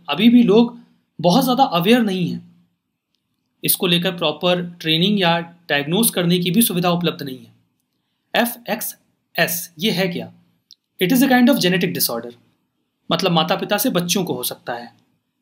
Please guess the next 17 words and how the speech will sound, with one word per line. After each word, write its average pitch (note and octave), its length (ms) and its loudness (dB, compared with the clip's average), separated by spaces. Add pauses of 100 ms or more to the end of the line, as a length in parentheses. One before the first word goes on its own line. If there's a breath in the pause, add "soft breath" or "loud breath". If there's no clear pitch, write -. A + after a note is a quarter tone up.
(240)
कई G#3+ 140 4
तरीके A#3+ 320 2
की A#3+ 140 -2
डेवलपमेंटल G3 540 2
प्रॉब्लम G3+ 340 -2
होती F3 240 -2
हैं F#3+ 200 -4
किसी D#3 220 -6
भी F3 140 -2
ऐसे F3 200 -2
व्यक्ति E3+ 260 -4
को C4 100 0
जो G#3+ 100 2
इससे F#3 200 -2
प्रभावित D#3 400 -2
होता D#3+ 180 -4
है, F#3+ 180 -6